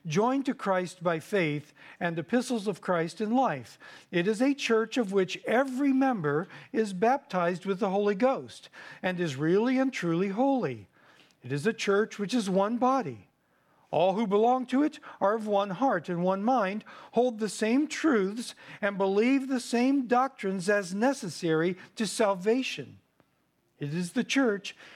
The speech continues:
which has only one head. That head is Jesus Christ himself. He is the head of the body. End quote. Now, as long as we're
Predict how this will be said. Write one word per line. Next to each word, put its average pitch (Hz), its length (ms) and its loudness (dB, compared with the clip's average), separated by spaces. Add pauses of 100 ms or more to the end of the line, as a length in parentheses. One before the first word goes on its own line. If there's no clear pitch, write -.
which - 200 -2
has 185 340 0 (100)
only 185 360 0
one 156 340 0
head. 180 540 -2 (520)
That 202 340 0
head 180 500 0 (260)
is 175 200 0
Jesus 170 520 -2
Christ 139 540 -4
himself. 135 720 -4 (200)
He 175 600 0 (240)
is 190 220 -2
the 175 100 0
head 143 380 -2
of 139 200 -12
the 135 80 -8
body. 127 460 -2 (1040)
End 135 180 -4
quote. 127 320 -2 (880)
Now, 165 320 -2
as 131 140 -12
long 214 260 2
as 220 140 -4
we're 202 360 2